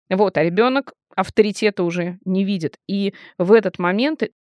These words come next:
что пытается сделать родитель, некомпетентный родитель? Он пытается либо закормить, показать вокруг себя интересную жизнь, не научив дисциплине, показать ништяки, показать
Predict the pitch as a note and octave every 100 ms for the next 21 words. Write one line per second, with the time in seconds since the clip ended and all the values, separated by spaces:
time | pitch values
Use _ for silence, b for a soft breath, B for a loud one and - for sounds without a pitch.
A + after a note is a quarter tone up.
0 | - - A#3 A3+ G3+ - F#3 F#3 E3+ -
1 | D#3+ E3 F3 D#3 E3 E3+ E3+ - F3+ -
2 | E3 F#3+ F3 G3+ A3+ E3 D3 C#3+ D3+ C#3+
3 | - B B B - A3+ G3+ F3+ F#3+ B3
4 | C4+ - E3+ D#3+ b b - F#3+ A#3 F3
5 | D3+ - F3+ F3+ A3 G#3+ G#3+ A#3+ D#4 -
6 | - _ _ _ G3+ - A3+ A#3 A#3+ G3
7 | F3+ G3+ G3 - F#3+ G#3+ E3+ - F3 E3
8 | - E3 D#3+ G3 B3 C4+ - - G#3 A3+
9 | A#3 A#3+ C#4 G#3+ F#3+ - - - A3+ G#3+
10 | C#3+ - - G3 G3 D3+ _ _ _ _
11 | F#3+ F3 - D#3+ - A#3+ D4 _ _ -
12 | F3 F3 E3 D3+